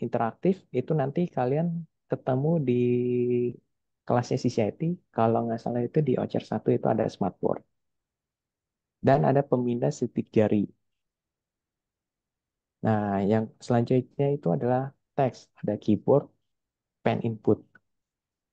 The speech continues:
Yang ketiga adalah audio input device. Nah, di situ ada mikrofon, ada midi keyboard.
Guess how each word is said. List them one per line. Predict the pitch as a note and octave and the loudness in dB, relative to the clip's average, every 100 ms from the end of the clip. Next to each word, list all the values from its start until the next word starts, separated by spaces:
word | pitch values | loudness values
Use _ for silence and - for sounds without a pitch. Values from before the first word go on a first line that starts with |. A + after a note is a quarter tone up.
| _ _ _ _ _ _ _ - | _ _ _ _ _ _ _ -4
Yang | A2+ A#2 | -2 0
ketiga | - C#3+ E3+ | 0 4 4
adalah | B2 A#2 D#3 - _ _ _ - | 4 2 0 -4 _ _ _ 0
audio | B2 B2+ C#3+ D#3 | 2 4 2 2
input | C#3+ C#3+ - D3 B2 | 0 -4 -4 -4 -4
device. | A#2+ D3+ G2+ F#2+ - - _ _ _ _ _ _ _ _ _ _ _ _ _ _ _ - | -2 -2 -2 -4 -10 -20 _ _ _ _ _ _ _ _ _ _ _ _ _ _ _ -4
Nah, | A2 G2 | -4 -4
di | G2+ | -6
situ | - B2+ | -2 0
ada | G#2+ G#2+ | 2 0
mikrofon, | G2+ F#2 G#2 G2 C3 C#3 C#3 C#3 | -2 0 0 2 2 2 2 -2
ada | G#2+ G#2 G#2+ G#2+ G#2 G#2 G#2+ G#2+ | -6 -4 -2 -2 -2 -4 -6 -4
midi | G#2+ G#2 | -2 -2
keyboard. | A2+ G#2+ G#2+ F2 - | -2 2 2 2 -2